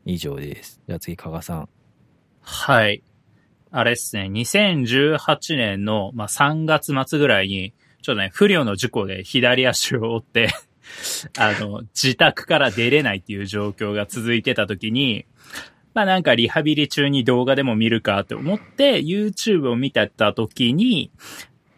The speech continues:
Speaker 2: まあ、なんかリコメンドで入ってきたのがちょうど電脳少女シロの、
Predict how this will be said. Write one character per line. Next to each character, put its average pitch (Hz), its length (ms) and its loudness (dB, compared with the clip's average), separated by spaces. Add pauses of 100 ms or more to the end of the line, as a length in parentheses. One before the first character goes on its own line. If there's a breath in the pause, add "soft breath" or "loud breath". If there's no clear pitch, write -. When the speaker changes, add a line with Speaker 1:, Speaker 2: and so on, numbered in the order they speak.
(140)
Speaker 2:
ま 117 100 4
あ、 113 60 4
な 156 80 4
ん 147 40 0
か 113 100 4
リ 113 120 2
コ 156 140 -2
メ 170 140 0
ン 170 60 0
ド 165 120 2
で 156 80 4
入 170 160 0
っ 147 60 -6
て 104 120 -4
き - 100 -18
た 104 140 0
の 98 100 -6
が 95 120 -10
ち - 100 -4
ょ 151 180 2
う - 40 2
ど 143 260 2 (120)
電 190 300 4
脳 185 240 0
少 165 260 2
女 98 100 -4
シ - 180 2
ロ 110 140 2
の、 101 240 -6